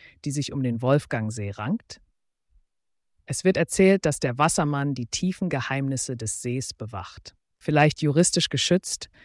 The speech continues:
damit er den Menschen die Schönheit dieses Ortes nicht einfach so vorenthalten kann. Solche Geschichten bringen Lebendigkeit in die kulturhistorischen Wurzeln eines Ortes.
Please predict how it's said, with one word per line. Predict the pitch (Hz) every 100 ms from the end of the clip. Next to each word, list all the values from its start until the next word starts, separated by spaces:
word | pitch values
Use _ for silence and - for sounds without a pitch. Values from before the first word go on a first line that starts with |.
| _ -
damit | 143 151
er | 131
den | 135 135
Menschen | 139 170 - 165 139
die | 127
Schönheit | - 165 170 151 147
dieses | 147 135 117 -
Ortes | 117 135 - 107 - - _ _ -
nicht | 143 120
einfach | 135 139 123
so | 120
vorenthalten | - 160 123 107 - 92 - 92
kann. | - 87 180 _ _ _ _ _ _ _ _ _ _
Solche | - 240 285
Geschichten | 233 196 - 196 - 180
bringen | 151 165 160 156
Lebendigkeit | 143 139 160 170 - - 120 104 - -
in | 127
die | 120
kulturhistorischen | - 127 - 202 180 - 160 151 - 139 131
Wurzeln | 151 - 147 143 -
eines | 117 110 -
Ortes. | 120 110 - - -